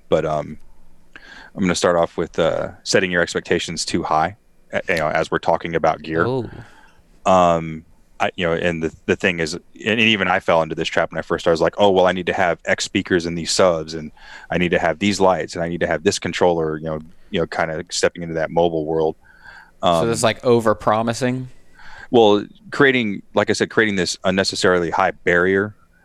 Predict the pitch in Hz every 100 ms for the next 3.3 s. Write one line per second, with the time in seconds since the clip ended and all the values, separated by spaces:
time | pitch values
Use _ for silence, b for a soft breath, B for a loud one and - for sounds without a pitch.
0 | - 95 82 - 85 80 - 85 87 85
1 | 80 - - 87 - 104 107 98 87 90
2 | 85 82 82 - - b b b - -
3 | 92 90 78